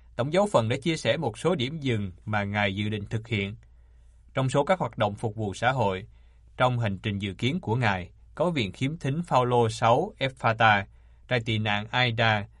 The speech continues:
và nhà Đức Mẹ Sầu Bi, nhà dành cho những người già. Ngài hy vọng có thể gặp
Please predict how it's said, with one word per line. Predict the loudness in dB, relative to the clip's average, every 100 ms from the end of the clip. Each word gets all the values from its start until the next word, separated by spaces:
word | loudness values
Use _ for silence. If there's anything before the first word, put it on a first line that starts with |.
| -20 -8
và | 0 2
nhà | 4 2
Đức | 2 0
Mẹ | -4
Sầu | 0 0 0
Bi, | 2 2 0 -8 -16 -4
nhà | 0
dành | 2 2
cho | 0
những | -2 -2
người | -2 0
già. | 2 2 2 -2 -16 -20 -20 -20 -20 -20 -20 -20 -20 -4
Ngài | -2 0
hy | 0
vọng | 2 2 2
có | 0
thể | 0
gặp | 2